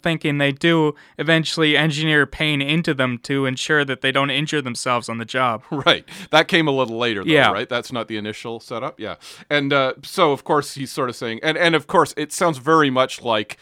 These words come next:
Speaker 2: what we would think of as an, uh, a, a mechanical robot, but they are organic in this, in this edition, as I say. Um, and anyway, so they, they <laughs> rather absurdly, uh, he sort of, he, he puts her completely off balance to the point,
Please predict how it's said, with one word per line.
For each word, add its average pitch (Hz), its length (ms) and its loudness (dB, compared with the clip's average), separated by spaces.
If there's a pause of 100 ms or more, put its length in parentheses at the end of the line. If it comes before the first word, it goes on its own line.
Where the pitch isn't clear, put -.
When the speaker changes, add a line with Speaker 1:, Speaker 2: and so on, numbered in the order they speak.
(120)
Speaker 2:
what 120 200 -4
we 160 140 2
would 139 160 -2
think 120 160 -6
of 110 80 -10
as 104 140 -8
an, 101 180 -10 (400)
uh, 92 540 -6 (100)
a, - 60 -16
a - 20 -12
mechanical 135 560 -4
robot, 90 580 -8 (260)
but 117 180 -2
they 120 140 2
are 117 240 2
organic 107 540 0
in 87 80 -12
this, - 380 -14
in 92 160 -14
this 92 180 -16
edition, 87 400 -14
as 82 140 -18
I 87 60 -12
say. - 240 -12 (360)
Um, 139 360 2 (120)
and 190 160 6
anyway, 110 240 0
so 156 160 -4
they, 143 320 0
they 131 340 -2 (240)
<laughs> - 220 -20
rather 160 580 2 (160)
absurdly, 131 840 -2
uh, 104 220 -2
he 117 180 -8
sort 127 240 -4
of, 107 200 -8
he, 117 280 -16
he 120 160 -12
puts - 240 -6
her 147 80 -6
completely 135 480 -6
off 113 160 0
balance 120 380 0
to 127 100 -12
the 107 60 -10
point, 123 300 -4